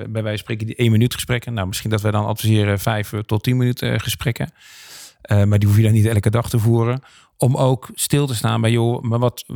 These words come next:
hoe is het nou voor jou om op deze manier met je werk bezig te zijn? Wat kom je dan eigenlijk allemaal tegen, eh, in je werk? Wat merk je allemaal bij jezelf als je dat aan het doen bent?" En dat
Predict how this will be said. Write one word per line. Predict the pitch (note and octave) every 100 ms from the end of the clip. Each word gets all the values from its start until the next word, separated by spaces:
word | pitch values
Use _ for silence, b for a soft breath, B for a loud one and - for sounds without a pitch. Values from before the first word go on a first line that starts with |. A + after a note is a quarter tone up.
| -
hoe | A#2 C3+
is | -
het | C#3+
nou | B2+
voor | A2+
jou | C3+ C#3+ C3+
om | B2 B2+
op | - A#2
deze | C3+ B2
manier | B2 B2 A#2
met | A2+
je | B2
werk | E3+ B2+
bezig | A#2 G#2 G2+ G2
te |
zijn? | G2+ G2
Wat | G#2+
kom | - B2+
je |
dan | A#2
eigenlijk | A#2+ A#2 -
allemaal | A2+ G#2
tegen, | A2 D#3 C3+ G#2+ - _
eh, | G#2+ F#2 -
in | G#2
je | G2
werk? | G2 D#2+ D2+ _ _
Wat | G#2+ A2
merk | D3 C#3+ C3+
je | C3
allemaal | A#2 A2+
bij | A2
jezelf | G#2+ B2 A#2 A#2+
als | -
je |
dat | - -
aan | A2
het |
doen | B2 B2+
bent?" | F2 F#2+ _ b b b b b b b b _ _ _
En | - A#2
dat | C3